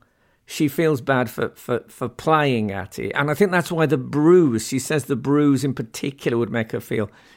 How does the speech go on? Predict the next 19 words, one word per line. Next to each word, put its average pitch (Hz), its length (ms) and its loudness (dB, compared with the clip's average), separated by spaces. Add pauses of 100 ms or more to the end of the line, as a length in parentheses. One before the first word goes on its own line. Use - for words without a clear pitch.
guilty, 123 420 0
because 131 500 -4
it's - 180 -6
a 147 60 0
sort 156 260 0
of 131 100 -2
false 156 560 -6
badge 127 520 0
of 113 220 -4 (500)
pain 139 580 -2 (220)
that 120 180 -8
she'll 123 240 -2
be 104 320 -6 (300)
carrying, 104 640 -4
one 127 240 0
that 117 200 -2
she 123 420 -2 (680)
asked 143 400 -2
for 113 460 0